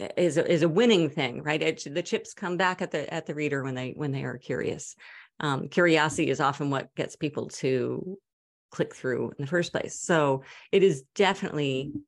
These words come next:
your ally as a speaker and as a writer, right? It's, it's, this is,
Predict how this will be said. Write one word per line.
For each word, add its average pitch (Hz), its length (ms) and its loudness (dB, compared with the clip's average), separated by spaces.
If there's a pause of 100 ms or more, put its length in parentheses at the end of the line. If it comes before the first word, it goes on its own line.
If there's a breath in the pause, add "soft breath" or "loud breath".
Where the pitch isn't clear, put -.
(140)
your 156 180 0
ally 156 480 2
as 156 220 -4
a 202 60 -4
speaker 202 600 -4 (180)
and 160 220 -4
as 139 160 -6
a 143 60 -4
writer, 127 400 -6 (160)
right? - 180 -12
It's, 151 180 -4
it's, - 340 -2
this 180 220 0
is, 143 240 -4